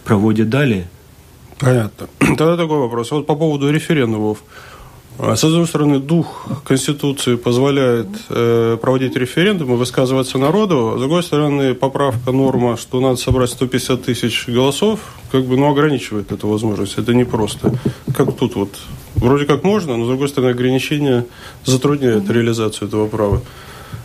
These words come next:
Speaker 2: на проведение референдумов и самовыражения народа.
Speaker 1: Ну, я хочу сказать, что если кто-то считает, что, э, такие положения ущемляют их, э, политические права,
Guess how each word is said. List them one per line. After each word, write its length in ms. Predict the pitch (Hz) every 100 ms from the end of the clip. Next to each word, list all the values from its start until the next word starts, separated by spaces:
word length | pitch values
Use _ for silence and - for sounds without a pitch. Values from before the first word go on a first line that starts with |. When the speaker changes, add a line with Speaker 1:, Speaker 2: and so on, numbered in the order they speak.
| - 117
Speaker 2:
на 100 | 110
проведение 560 | 117 117 117 117 113
референдумов 720 | 113 - 135 160 127 110 104
и 60 | 110
самовыражения 840 | - 113 113 110 113 113 104 95
народа. 360 | 98 101 90 - - - - - - - - - - -
Speaker 1:
Ну, 300 | 113 139 143
я 340 | 120 120 117
хочу 320 | 123 127 -
сказать, 380 | 131 135 117 127
что 560 | - - 113 110 107 107 113 -
если 360 | 110 117 -
кто-то 280 | 107 131 -
считает, 480 | - 117 120 113 113
что, 500 | - - 113 113 143 -
э, 300 | 110 110 104
такие 320 | - 104 120 113
положения 540 | 117 107 104 117 110
ущемляют 800 | 110 98 117 110 117 110 95 -
их, 380 | - 120 113 -
э, 280 | 120 104 101
политические 640 | 110 104 - 117 - - 104
права, 460 | 113 104 123 135